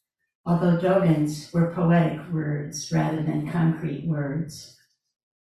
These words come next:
which is not to say that to me concrete words represent the complexity of real life.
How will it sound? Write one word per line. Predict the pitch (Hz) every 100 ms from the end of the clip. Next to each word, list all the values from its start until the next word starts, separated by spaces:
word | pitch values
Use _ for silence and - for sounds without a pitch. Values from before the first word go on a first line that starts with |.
| _ _ _ _ _ _ _
which | - 185
is | 165
not | 185 175 -
to | 175
say | - 185 170 170
that | 170 -
to | 175
me | 170 165 165 170 -
concrete | - 165 170 180 165
words | 165 170 170 165 - - _ _ _ _ _ -
represent | 185 180 185 165 185 -
the | 175
complexity | 175 165 185 180 - 180 165 170
of | 165
real | 165 170
life. | 165 175 165 151 -